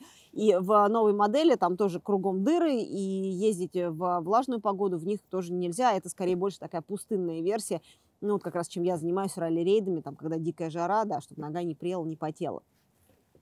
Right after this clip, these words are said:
А теперь перейдем к внутреннему ботиночку. Собственно, модель Т Ч десять, э, чем она, э, так радикально отличается от остальных, э, ботинок, эм, кроссовых,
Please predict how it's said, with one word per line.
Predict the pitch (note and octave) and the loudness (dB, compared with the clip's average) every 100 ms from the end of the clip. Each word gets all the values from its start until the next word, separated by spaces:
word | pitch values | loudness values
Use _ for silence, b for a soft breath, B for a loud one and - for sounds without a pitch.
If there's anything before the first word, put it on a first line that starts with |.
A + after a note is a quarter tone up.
| b b b b b | b b b b b
А | - F3 C4+ | -6 -4 -4
теперь | A3 E4+ F4+ | -4 -4 -2
перейдем | A#3+ G#3 A3 C#4+ C#4 | -2 2 4 4 4
к | A3+ | 2
внутреннему | G3+ B3+ A#3 A3 G#3+ | 2 0 0 -2 2
ботиночку. | G#3 A3+ B3+ F#3+ - F3 | 2 2 0 -6 -8 -8
Собственно, | A3 - G3+ | -6 -4 0
модель | G#3 A3 B3 - _ | 2 2 0 -4 _
Т | B3 G#3 | 0 0
Ч | F#3 | -2
десять, | G#3+ E4 - B3+ - | 0 0 0 -2 -4
э, | G#3 F#3+ | -4 -4
чем | - A#3+ B3 - | -6 -6 -6 -4
она, | F#3+ G3 A#3 A#3 b b b b b b b _ - | -4 -2 -2 -4 b b b b b b b _ -6
э, | F3 F3 F3 E3+ - - | 0 4 4 4 0 -10
так | - F#3 | -6 -4
радикально | F3+ A3 - A#3+ G3+ | 0 2 6 6 6
отличается | F#3 G#3+ - C4+ A3 F#3 G#3 | -2 -2 4 8 8 6 0
от | - A3 - | 0 2 2
остальных, | F#3+ G#3+ A#3+ E4 A4 - - | 2 2 2 2 2 0 -4
э, | A#3+ G#3+ G3+ G3 F#3+ F#3+ F#3 | 2 4 4 2 2 0 2
ботинок, | F3+ G#3+ B3 F#3+ E3 - | 2 2 -2 -4 -6 -10
эм, | F#3 F3 F3 D3+ | -6 -6 -6 -8
кроссовых, | A3+ A3 - F#3 D#3+ - | -2 -2 -2 -6 -8 -10